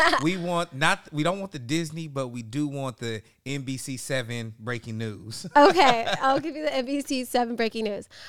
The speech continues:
Speaker 1: I mean, I think, okay, one thing I'll start with. You don't know what you don't know.
Speaker 2: <laughs>
Speaker 1: Right. So I think for us, um, not knowing what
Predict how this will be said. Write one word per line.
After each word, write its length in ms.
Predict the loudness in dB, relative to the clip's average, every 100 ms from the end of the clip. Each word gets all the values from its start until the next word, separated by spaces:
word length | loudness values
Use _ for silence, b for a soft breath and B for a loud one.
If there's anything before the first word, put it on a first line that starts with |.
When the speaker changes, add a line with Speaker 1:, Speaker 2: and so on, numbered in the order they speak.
| B
Speaker 1:
I 100 | 2
mean, 280 | 4 2 0 B B B 2
I 180 | 4 4
think, 380 | 2 0 0 -8 _ _ 2
okay, 200 | 2 2
one 280 | 6 8 8
thing 120 | 6
I'll 80 | 2
start 220 | 0 -2
with. 140 | -2 -4
You 140 | 2 4
don't 220 | 6 4
know 180 | 4 2
what 120 | 0
you 100 | -2
don't 240 | -2 -2 -6
know. 240 | -8 -12 -16 -14 -12 -8
Speaker 2:
<laughs> 440 | -8 -8 -10 -10
Speaker 1:
Right. 380 | -2 0 0 -2 B B B
So 560 | -10 2 6 8 8 4
I 140 | 0
think 320 | 0 -2 -2 -2
for 240 | 0 0 0
us, 520 | -2 -2 -6 -10 -12 _ 0
um, 320 | 2 4 0
not 240 | 4 4 6
knowing 220 | 4 4
what 240 | 2 0